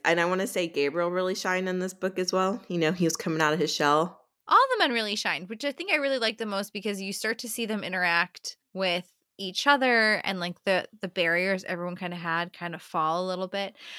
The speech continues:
Speaker 2: It's just, it was a good, it's fun. It's good. And of
Speaker 1: Ah.
Speaker 2: course it has a cliffhanger, of course.
Speaker 1: Yep.
Speaker 2: What Twisted Sister book would it be if it didn't have a cliffhanger?
Speaker 1: Nope. They strive to make you feel every single emotion in the world.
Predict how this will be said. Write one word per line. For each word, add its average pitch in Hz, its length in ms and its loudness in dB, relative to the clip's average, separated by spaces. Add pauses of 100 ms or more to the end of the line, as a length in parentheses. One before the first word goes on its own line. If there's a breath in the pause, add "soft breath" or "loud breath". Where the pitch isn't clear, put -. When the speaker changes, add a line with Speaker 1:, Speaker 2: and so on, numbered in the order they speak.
(240 loud breath)
Speaker 2:
It's 392 180 -6
just, - 340 -10
it - 60 -4
was 523 220 4
a - 100 -6
good, 539 280 2
it's - 120 -4
fun. 170 320 0 (160)
It's 196 140 -8
good. - 160 0 (260)
And 170 180 4
of 233 100 2
Speaker 1:
Ah. - 20 -10
Speaker 2:
course 262 180 4
it 294 60 0
has 254 100 0
a 240 60 -2
cliffhanger, 175 640 0
of - 140 -10
course. 208 720 0 (460 loud breath)
Speaker 1:
Yep. - 340 0
Speaker 2:
What 254 180 2
Twisted 226 400 0
Sister 208 300 0
book 185 200 2
would 185 100 4
it 165 80 2
be 175 100 -2
if 165 100 -8
it 160 60 -10
didn't 160 200 -2
have 147 120 0
a 147 40 -8
cliffhanger? 147 600 -6 (200)
Speaker 1:
Nope. - 400 -4
They 139 140 0
strive 151 380 2
to - 80 -8
make 143 160 -4
you 143 80 -4
feel 147 260 0
every 233 200 0
single 151 260 -2
emotion 143 580 -2
in 240 140 0
the 202 80 4
world. 139 480 4